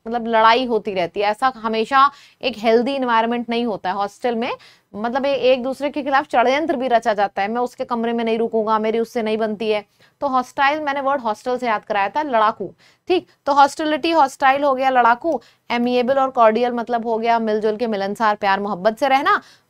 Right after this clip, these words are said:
और बोस्टर का मतलब हो गया अपने ही ईगो में अपनी ही बातें करने रहना, मतलब हाँकना, बड़ी बड़ी हाँकना। तो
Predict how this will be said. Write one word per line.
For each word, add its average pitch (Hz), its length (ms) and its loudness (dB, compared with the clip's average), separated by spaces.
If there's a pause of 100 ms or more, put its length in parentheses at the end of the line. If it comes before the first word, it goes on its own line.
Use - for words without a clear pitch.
(120)
और 240 120 6
बोस्टर 247 400 2
का 294 100 -2
मतलब 269 320 0
हो 269 60 2
गया 277 180 4
अपने 254 240 2
ही 277 180 -2
ईगो 254 260 0
में 269 100 -4
अपनी 226 240 -4
ही 240 120 -2
बातें 208 280 -4
करने 214 240 -2
रहना, 226 400 -4
मतलब 233 240 -4
हाँकना, 233 560 0
बड़ी 226 240 2
बड़ी 214 200 0
हाँकना। 160 400 -12 (460)
तो 370 240 6